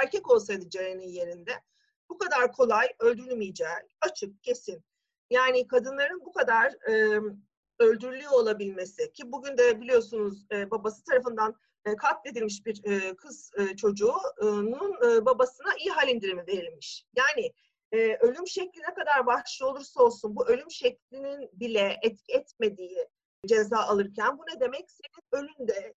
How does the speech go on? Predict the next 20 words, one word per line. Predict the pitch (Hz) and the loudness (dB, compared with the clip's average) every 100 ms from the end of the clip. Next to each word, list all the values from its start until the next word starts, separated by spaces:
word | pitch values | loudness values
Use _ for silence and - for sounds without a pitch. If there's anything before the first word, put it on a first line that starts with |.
| 202 | 2
canlı | 269 269 277 | 4 4 4
halinde | 277 247 220 208 180 220 277 - _ | 4 4 2 0 -2 -4 -4 -8 _
değersiz | 247 247 226 214 208 196 | 0 4 2 0 -8 -10
demek. | 180 - - _ _ | -10 -10 -20 _ _
Yani, | 277 285 294 294 - - | 0 0 0 -6 -10 -2
e, | 233 220 220 202 _ _ _ _ _ _ - | 0 2 0 -4 _ _ _ _ _ _ -8
benim | 220 233 254 262 392 _ _ _ _ - | 2 4 6 4 2 _ _ _ _ -12
üç | 339 - - | -10 -6 2
yönden | 240 226 214 208 | 2 4 0 0
çok | 214 208 | -4 -4
etkiliyor. | 202 208 190 185 | -8 -8 -2 -2
Kenti | 185 247 247 311 | 2 2 2 -2
yaşamak | 302 330 294 339 349 247 | -8 -6 0 2 2 -2
ve | |
akademik, | 220 277 247 240 208 | -2 0 0 0 0
yani | 240 226 | 0 0
kendi | 220 254 269 | 0 0 0
çalışma | - 262 247 - 277 | 2 0 0 -2 0
ortamımda, | 262 254 226 202 196 175 165 _ _ _ _ _ | 0 0 -2 -4 -4 -4 -4 _ _ _ _ _
e, | 214 | -4